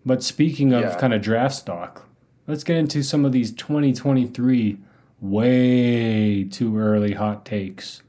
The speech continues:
Speaker 1: Presented
Speaker 2: Mm.
Speaker 1: by Cockhouse.
Speaker 2: <laughs>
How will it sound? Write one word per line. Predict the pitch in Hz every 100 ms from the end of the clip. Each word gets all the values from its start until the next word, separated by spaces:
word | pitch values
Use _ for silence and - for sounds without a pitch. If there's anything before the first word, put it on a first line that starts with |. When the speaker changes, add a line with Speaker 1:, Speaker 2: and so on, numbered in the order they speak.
| _ _ _ _ _ _
Speaker 1:
Presented | 123 101 120 156 92
Speaker 2:
Mm. |
Speaker 1:
by | 90 90 95 - - _ _ _ _ _ _ _ _ -
Cockhouse. | - 175 - 120 95 - - _ _ _ _ _ _ _ - - - - - - - _ _ _ _ _ _
Speaker 2:
<laughs> | _